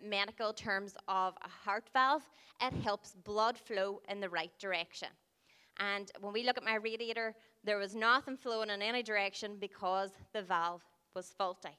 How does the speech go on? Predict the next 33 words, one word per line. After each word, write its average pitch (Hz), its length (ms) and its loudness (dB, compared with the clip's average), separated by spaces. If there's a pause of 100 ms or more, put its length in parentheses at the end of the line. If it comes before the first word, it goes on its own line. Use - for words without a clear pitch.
(300)
And 208 120 -6
my 202 120 4
radiators 190 680 -2
had 254 260 0
to 220 80 -10
go 190 260 -2
under 190 520 -2 (420)
a 185 140 2
valve 170 480 4 (100)
replacement. 165 840 -12 (600)
And 208 280 2
I 262 140 4
think 254 260 -6
that 220 180 4
is 202 80 -12
a 214 60 0
little 208 240 2
bit 202 240 0
like 196 220 -4
what 202 220 0
goes 208 180 -4
on 190 180 0
in 185 120 -6
our 175 120 -2
heart. 175 440 -4 (380)
We're 214 100 -2
gonna 226 240 0
need 214 160 -4
a 208 60 -4
few 226 240 -6
valve 190 340 6
replacements 196 680 -6
wha-, 196 100 -4